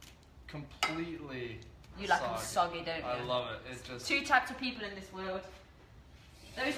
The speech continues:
Speaker 2: people that like their vegetables a bit al dente, and then there's those people that like their vegetables to be completely, like, unflavorful. Now, what I like to do when I'm cooking vegetables is I like to leave a tiny bit of water in the bottom of the bowl. I find that it stops them drying out.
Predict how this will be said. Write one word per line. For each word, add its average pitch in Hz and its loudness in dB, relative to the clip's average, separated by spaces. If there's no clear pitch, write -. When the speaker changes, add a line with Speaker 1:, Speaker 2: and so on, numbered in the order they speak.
Speaker 2:
people 302 4
that 294 4
like 269 8
their 254 4
vegetables 240 -2
a - -4
bit 285 4
al 220 10
dente, 277 4
and 214 -4
then 220 -4
there's 214 -2
those 254 -2
people 233 0
that 220 2
like 226 8
their 208 2
vegetables 208 0
to 214 -8
be 196 -2
completely, 208 -2
like, 190 2
unflavorful. 190 -6
Now, 262 6
what 349 8
I 381 10
like 339 8
to 294 -4
do 233 -4
when 254 0
I'm 269 0
cooking 277 -4
vegetables 214 -4
is 214 -6
I 226 2
like 262 4
to 330 -4
leave 262 -2
a - -6
tiny 254 2
bit 254 0
of 220 -4
water 240 0
in 185 -2
the 190 -4
bottom 202 2
of 190 -2
the 185 -4
bowl. 190 4
I - 6
find 247 8
that 233 2
it 226 -2
stops - 4
them 220 -4
drying 185 4
out. 302 8